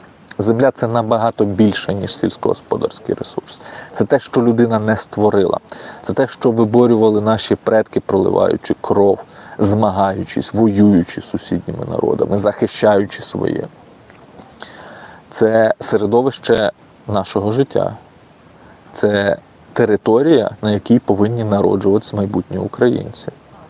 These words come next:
Це середовище збереження українського генофонду. Середовище, в якому повинна відроджуватися і розвиватися українська культура, українська духовність і так далі. Тому земля — це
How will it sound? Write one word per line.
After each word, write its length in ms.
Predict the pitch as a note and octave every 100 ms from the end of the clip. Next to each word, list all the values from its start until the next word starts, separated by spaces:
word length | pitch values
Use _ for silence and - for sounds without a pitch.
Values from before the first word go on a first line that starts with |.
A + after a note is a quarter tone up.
| - - - - - - -
Це 680 | - G2 G#2 G#2+ F#2 D#2+ - -
середовище 1200 | - A2+ G2 F#2+ G#2+ B2+ D3 - - B2 A2+ G#2
збереження 800 | A2 G#2 G2+ G#2+ G2+ G2 A2 A#2 -
українського 640 | - - F#2 F2+ - G2
генофонду. 680 | G2+ A2+ B2+ - F#2+ G2+ - - - - -
Середовище, 680 | - G#2+ F#2 G2 C3 - A2
в 60 | G2
якому 340 | - G#2 A#2+
повинна 460 | - G2 G#2+ G#2 G2+ - - -
відроджуватися 1120 | G2+ G2 G#2 G#2+ A#2+ A2+ A2 G2+ - - F#2
і 100 | G2+
розвиватися 680 | F#2+ F#2+ F#2 G2 G2+ - -
українська 560 | - - F#2+ G2+ - G#2+
культура, 480 | F#2 F2+ F#2+ F#2
українська 580 | - - - F2 - -
духовність 600 | F#2 F#2+ - F2+ E2+ - -
і 40 |
так 100 | G#2+
далі. 220 | - G1+ -
Тому 220 | F#2+ F#2+
земля — 300 | F#2+ G#2 G#2
це 140 | -